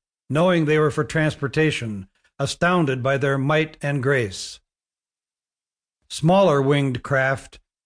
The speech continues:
cruising lower than the huge ones, were also seen more frequently, and were more a cause for concern.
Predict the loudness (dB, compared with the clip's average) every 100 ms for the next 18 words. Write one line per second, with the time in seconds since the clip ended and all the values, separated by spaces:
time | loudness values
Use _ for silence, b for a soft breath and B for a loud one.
0 | -2 0 2 2 2 2 4 2 2 0
1 | 2 2 2 0 -4 -6 -8 -12 b b
2 | -2 0 2 2 2 -2 -2 -2 -2 0
3 | 0 -2 -2 -4 -4 -8 -8 -10 -12 b
4 | b b -2 0 2 2 4 4 4 2
5 | 0 0 0 -2 -4 -4 -4 -2 0 0
6 | -2 -8